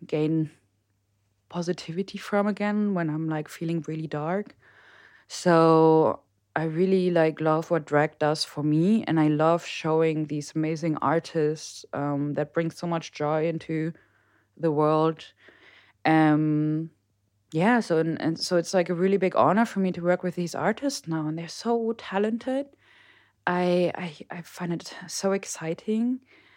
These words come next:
Um, we've got, like, on Sassy, for example, Mystica Glamour. She's from, uh, Edinburgh. She's one of the O G queens in Edinburgh, and she does a lot of, like, activism work there.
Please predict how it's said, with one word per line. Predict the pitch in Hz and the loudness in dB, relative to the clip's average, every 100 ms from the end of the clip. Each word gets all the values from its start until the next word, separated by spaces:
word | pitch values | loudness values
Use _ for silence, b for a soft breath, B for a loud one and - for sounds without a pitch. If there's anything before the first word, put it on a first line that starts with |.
| b b b - | b b b 2
Um, | 170 165 160 160 160 165 170 | 4 6 6 4 0 -2 -4
we've | 175 - | -10 -6
got, | 185 | -4
like, | 180 175 - | -2 -2 -2
on | 170 | -2
Sassy, | - 165 175 - 208 202 | -2 -2 -2 -2 -2 -4
for | - | -4
example, | 185 - 180 180 190 | -6 -6 -8 -6 -4
Mystica | 180 - - - 185 180 | -4 -6 -14 -10 -8 -4
Glamour. | 180 175 180 202 220 | -4 -4 -4 -4 -6
She's | - 180 165 | -10 -12 -10
from, | - 170 165 - - | -6 -6 -6 -10 -10
uh, | 165 165 - - | -10 -10 -12 -8
Edinburgh. | 180 202 202 214 226 - b b b b | -4 -2 0 -2 -4 -8 b b b b
She's | - 180 | -16 -8
one | 190 185 | -2 -2
of | 180 | 0
the | 180 | 0
O | 165 180 | 2 -2
G | 170 180 | -4 -6
queens | 175 - 175 185 185 | -8 -8 -6 -6 -6
in | 175 | -6
Edinburgh, | 160 180 175 180 185 185 | -4 -4 -4 -4 -4 -6
and | 180 | -8
she | - | -12
does | 170 165 | -12 -6
a | |
lot | 160 | -4
of, | 165 - | -6 -8
like, | 156 - | -10 -10
activism | 180 - 185 185 180 | -12 -10 -8 -4 -2
work | 180 180 - | -2 -4 -4
there. | 180 180 180 | -2 0 0